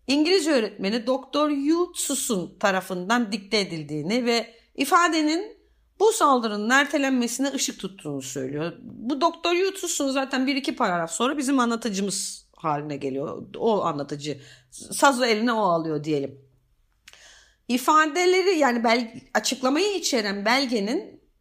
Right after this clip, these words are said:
yani cümlenin ortasında başlıyor ve okuyuculara ilk sayfanın eksik olduğu söyleniyor. Tabii burada bir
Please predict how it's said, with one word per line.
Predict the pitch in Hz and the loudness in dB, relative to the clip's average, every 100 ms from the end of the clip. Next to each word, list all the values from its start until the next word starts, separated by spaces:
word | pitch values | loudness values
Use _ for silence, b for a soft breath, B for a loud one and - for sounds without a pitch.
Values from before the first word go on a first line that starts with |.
| _ _ - | _ _ -4
yani | 160 170 | -4 0
cümlenin | 226 277 330 | 2 4 4
ortasında | 285 285 294 302 302 254 | 4 2 -2 0 0 0
başlıyor | 180 175 175 208 | -2 -2 -4 0
ve | |
okuyuculara | 277 254 247 208 220 240 | 0 0 -2 -2 0 0
ilk | 262 - | 0 -2
sayfanın | 240 208 247 294 | -2 0 0 0
eksik | 247 - 247 | 0 -4 -2
olduğu | 208 165 156 | -2 -2 -4
söyleniyor. | 151 165 156 151 156 156 | -6 -4 -4 -4 -4 -4
Tabii | 180 165 | -6 -6
burada | 180 170 170 | -4 -4 -6
bir | 185 | -8